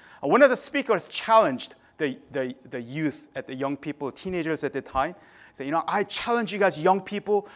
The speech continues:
to go on this, um, forty-day juice-only fasting." So basically, he challenged them to really, just like Daniel, just don't eat anything, but, you know, just to sustain yourself, you know, just,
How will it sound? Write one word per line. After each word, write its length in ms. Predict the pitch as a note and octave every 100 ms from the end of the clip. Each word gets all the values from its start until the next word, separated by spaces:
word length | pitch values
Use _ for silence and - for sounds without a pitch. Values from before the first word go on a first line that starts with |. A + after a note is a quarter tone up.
| -
to 100 | E3
go 180 | F#3 F#3
on 160 | F3+
this, 240 | D#3 D#3 -
um, 200 | C#3 A#2+ -
forty-day 560 | - C4 A#3+ G#3+ G3+ F3+
juice-only 560 | - G3+ A#3+ A#3 G#3 F3+
fasting." 520 | F3+ D#3 D3+ C3+ A#2
So 200 | - D3
basically, 400 | D#3+ G3+ G3 F#3
he 40 | D#3
challenged 420 | - G3+ G3 -
them 140 | F3+
to 180 | - E3+
really, 320 | E3+ E3 C3+ - -
just 180 | - G3+
like 220 | F#3 -
Daniel, 520 | D#3 D3+ D#3+ G3 A3+ - -
just 220 | - D3+
don't 320 | F#3 F#3+ B3+ -
eat 300 | F3+ F3+ -
anything, 540 | D3+ E3+ F3+ G#3+ A3+ G#3 _ _ -
but, 220 | C#3 - G#3
you 80 |
know, 40 | E3+
just 220 | E3 -
to 60 | D#3
sustain 480 | E3 - - F#3 F3
yourself, 440 | D3+ - C3 D#3 - -
you 80 | C#3
know, 120 | B2
just, 380 | C3 A#2+ -